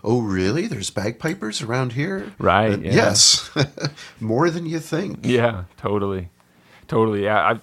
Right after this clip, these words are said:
Speaker 2: there, there was one time in my life that we had three bagpipers living within, like, a four-block radius of my house.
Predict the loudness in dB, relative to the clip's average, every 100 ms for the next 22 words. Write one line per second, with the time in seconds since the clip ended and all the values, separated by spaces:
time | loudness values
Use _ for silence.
0 | 0 4 4 6 4 4 0 2 2 2
1 | 2 0 2 0 0 -4 -6 -6 -4 -6
2 | -6 -12 -20 -20 -8 -2 0 2 2 0
3 | -2 -4 -4 -6 -4 -4 -2 -2 -4 -2
4 | -2 0 -2 -4 -8 -4 0 0 4 2
5 | 2 -2 -2 -2 -4 -6 -4 -4 -4 -4
6 | -4 -8